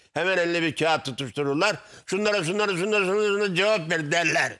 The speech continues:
Ha, öyle. Onun için mülahazathanesi açıktır. Açık olunca oraya istediğini yazabilirsin demektir o. Oldu mu kızım? Anlamadın sen o mülahazat ha-, <laughs>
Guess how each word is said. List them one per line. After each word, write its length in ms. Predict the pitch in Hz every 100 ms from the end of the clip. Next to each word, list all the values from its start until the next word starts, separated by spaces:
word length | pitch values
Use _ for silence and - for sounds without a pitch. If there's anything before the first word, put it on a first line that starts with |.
| _ _ _ _ _ -
Ha, 280 | 180 190 135 - - -
öyle. 380 | 160 220 220 180
Onun 180 | 185 214
için 240 | 247 233 196
mülahazathanesi 1300 | 170 185 190 175 180 185 202 156 160 165 170 214
açıktır. 760 | 220 151 - 175 - - 147 123 95 _ _ _ _ _
Açık 340 | - 151 196 175
olunca 380 | 180 214 202
oraya 380 | 160 165 185 180
istediğini 580 | 170 151 180 175 180 190
yazabilirsin 920 | 190 156 170 156 151 170 156 170 165
demektir 480 | 151 147 131 - 127
o. 260 | 117 104 - _ _ _ _ _ _
Oldu 240 | 131 180 254
mu 100 | 202
kızım? 220 | 139 139
Anlamadın 420 | 156 170 185 156
sen 120 | 127 143
o 80 |
mülahazat 540 | 143 139 139 131 143 135
ha-, 160 | 139 - - - - - 269 190 - -
<laughs> 180 | 165